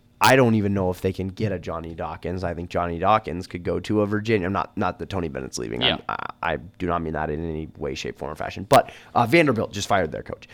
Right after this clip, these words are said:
Speaker 1: And I feel like Johnny Dawkins would be more likely to go to an S E C team over a Big twelve school, not,
Speaker 2: Yeah.
Speaker 1: or Big Ten school. Not because the Big Ten has been in a bad spot, but Vanderbilt just got two five-stars last the cycle.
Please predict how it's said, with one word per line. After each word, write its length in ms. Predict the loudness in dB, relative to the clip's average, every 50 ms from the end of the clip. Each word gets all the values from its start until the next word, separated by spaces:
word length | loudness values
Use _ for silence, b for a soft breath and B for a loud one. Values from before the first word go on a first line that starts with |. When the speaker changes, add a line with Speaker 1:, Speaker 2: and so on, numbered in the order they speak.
| B B B
Speaker 1:
And 100 | -4 0
I 20 |
feel 120 | 2 2 2
like 80 | 2
Johnny 260 | 4 4 6 6 4 4
Dawkins 480 | 2 2 2 2 0 -2 -4 -4 -6
would 100 | -6 -6
be 80 | -4 -4
more 220 | -2 0 2 2 2
likely 360 | 2 2 0 0 -2 -2 -2
to 60 | -2
go 120 | -4 -4 -4
to 120 | -4 -4
an 80 | -4 -4
S 160 | -4 -4 -4
E 60 | -6
C 180 | -6 -6 -8 -6
team 200 | -6 -4 -4 -4
over 240 | -4 -4 -4 -4 -6
a 40 | -6
Big 160 | -6 -8 -8
twelve 240 | -6 -6 -6 -6 -6
school, 200 | -6 -6 -2 2
not, 180 | 4 4 4
Speaker 2:
Yeah. 80 | 4 4
Speaker 1:
or 60 | 2
Big 160 | 2 0 -2 -2
Ten 160 | -2 -4 -4
school. 260 | -4 -6 -6 -6 -6 B B B B B B B B B 0
Not 320 | 4 6 6 6 6 6
because 240 | 4 4 4 4 4
the 60 | 4
Big 140 | 0 2 4
Ten 120 | 4 2 2
has 120 | 2 0
been 140 | -2 -2 -4
in 20 | -2
a 40 | 2
bad 260 | 4 6 6 4 4
spot, 340 | 4 4 4 4 4 4 2
but 180 | 0 0 2
Vanderbilt 640 | 4 4 4 4 4 4 4 4 4 4 2 -4 -6
just 260 | -2 0 0 0 2 2
got 180 | 2 2 2
two 140 | 0 -2 -2
five-stars 520 | 2 2 2 2 2 0 -2 -2 -2 -2
last 460 | -2 -4 -4 -4 -6 -8 -12 -14 -12 -8
the 60 | -8
cycle. 560 | -6 -2 -2 -2 -4 -2 -2 -2 -4 -4